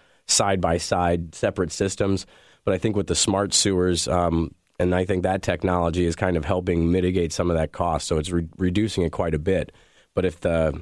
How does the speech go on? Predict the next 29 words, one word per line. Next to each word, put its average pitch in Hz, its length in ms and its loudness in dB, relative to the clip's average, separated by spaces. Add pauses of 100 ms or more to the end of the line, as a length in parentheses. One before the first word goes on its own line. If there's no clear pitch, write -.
if 87 140 -6
the 80 320 0
election 95 380 0
goes 87 240 0
one 87 240 2
way, 92 160 2
you 87 180 2
could 82 240 -4
find 87 320 0
a 85 60 2
much 87 280 -2
more 85 460 0 (220)
difficult 95 460 -2
E 92 100 2
P 92 280 0
A - 20 4
to 78 100 2
work 80 280 -2
with. 73 120 -2
So 87 120 -2
it's 80 100 -2
something 92 240 0
we 82 80 2
have 85 220 -2
to 80 80 -2
focus 80 440 -2
on 78 140 0
getting 78 240 0
finished. - 480 -4